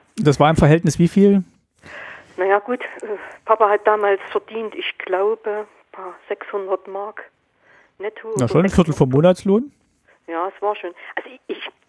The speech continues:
Speaker 2: ich müsste schwindeln, ich kann's nicht mehr sagen. Also wie, wie, wie teuer es war. Aber,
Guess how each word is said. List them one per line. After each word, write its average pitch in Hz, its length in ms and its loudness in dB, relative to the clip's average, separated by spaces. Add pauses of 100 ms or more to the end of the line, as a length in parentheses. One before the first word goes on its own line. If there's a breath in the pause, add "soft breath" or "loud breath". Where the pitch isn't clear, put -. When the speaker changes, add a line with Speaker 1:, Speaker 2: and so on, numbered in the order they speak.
(120)
Speaker 2:
ich 185 160 -10
müsste 240 280 -4
schwindeln, 214 380 -6
ich - 160 -12
kann's 214 260 -6
nicht 208 160 -14
mehr 190 220 -6
sagen. 180 300 -6 (160)
Also 170 360 -10 (1200 soft breath)
wie, 294 160 -18
wie, - 160 -18
wie - 120 -16
teuer 165 360 2
es - 60 -18
war. 156 160 0
Aber, - 140 -4